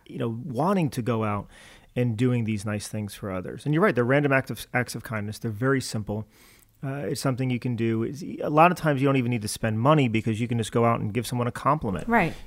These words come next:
Speaker 1: You can just talk to somebody that just looks like they need to have a conversation. I mean, anything. Just,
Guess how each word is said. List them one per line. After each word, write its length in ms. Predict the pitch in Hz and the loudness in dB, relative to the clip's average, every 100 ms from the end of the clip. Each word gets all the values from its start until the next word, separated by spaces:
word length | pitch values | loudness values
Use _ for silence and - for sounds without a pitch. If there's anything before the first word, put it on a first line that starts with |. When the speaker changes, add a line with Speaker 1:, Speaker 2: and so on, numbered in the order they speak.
| - | -4
Speaker 1:
You 120 | 117 | -2
can 180 | 117 107 | -2 0
just 280 | 117 - - - | -2 -4 -14 -10
talk 300 | - 123 - | -4 -4 -4
to 100 | 123 | -6
somebody 460 | - 117 107 110 | -4 -2 0 0
that 220 | 107 110 | 0 -2
just 180 | - 127 | -4 -8
looks 240 | 175 151 139 | -8 -6 -6
like 100 | 131 | -4
they 100 | 127 | -2
need 160 | 127 | -2
to 80 | 120 | 0
have 140 | 120 | -2
a 40 | 117 | -2
conversation. 760 | 123 120 117 - 135 - 95 | -2 -2 -4 -4 -6 -6 -8
I 80 | 90 | -6
mean, 160 | 127 143 | -6 0
anything. 420 | 165 202 - 98 | 2 2 0 -4
Just, 240 | 117 - | -4 -6